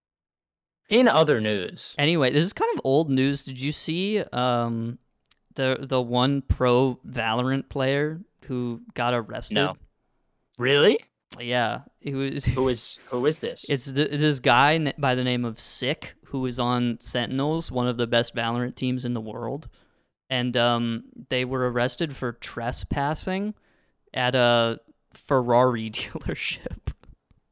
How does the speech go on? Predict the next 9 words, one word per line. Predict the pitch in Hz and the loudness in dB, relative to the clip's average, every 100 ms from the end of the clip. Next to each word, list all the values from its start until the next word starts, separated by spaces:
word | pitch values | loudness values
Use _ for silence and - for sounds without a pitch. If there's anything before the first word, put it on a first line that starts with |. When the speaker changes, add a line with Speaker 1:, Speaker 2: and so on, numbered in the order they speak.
| _ _ _ _ _ _ _ _ _ _ _ _ - | _ _ _ _ _ _ _ _ _ _ _ _ 0
Speaker 1:
That's | 151 - | 2 0
tough. | - - 123 104 - - _ _ - | -4 2 2 2 -2 -16 _ _ -4
Speaker 2:
Which | 143 180 | -2 0
is | 170 147 | -4 -2
really, | 139 156 165 156 | 0 0 2 0
but | 151 143 | 0 2
they | 147 180 | 4 6
didn't, | 208 220 151 | 4 2 2
like, | 151 143 | 2 2